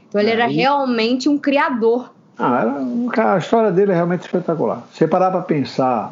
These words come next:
Speaker 2: né, que ele trouxe todas essas inovações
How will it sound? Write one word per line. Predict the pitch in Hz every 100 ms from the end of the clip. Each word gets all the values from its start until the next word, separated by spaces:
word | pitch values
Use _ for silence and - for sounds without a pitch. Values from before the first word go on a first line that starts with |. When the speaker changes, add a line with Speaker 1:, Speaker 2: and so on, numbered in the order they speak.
| -
Speaker 2:
né, | 123 151 165 - _ _ _ _ _
que | - 151 147 147 147 147 147 143 147 269 202
ele | 139 143
trouxe | 143 160 160
todas | - 180 175 160
essas | 156 - 165 127
inovações | 151 147 147 139 123 - 139 139 139 120 113 -